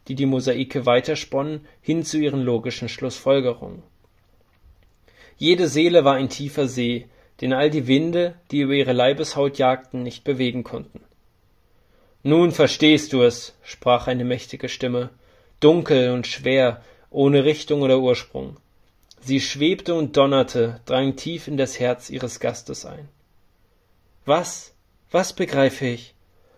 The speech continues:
fragte er ehrfurchtsvoll. „Du bist am Ort des Nur-Du-Seins. Hier wächst kein Wille.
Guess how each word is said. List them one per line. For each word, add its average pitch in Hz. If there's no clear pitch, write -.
fragte 135
er 120
ehrfurchtsvoll. 117
„Du 127
bist 127
am 127
Ort 131
des -
Nur-Du-Seins. 123
Hier 135
wächst 131
kein 120
Wille. 117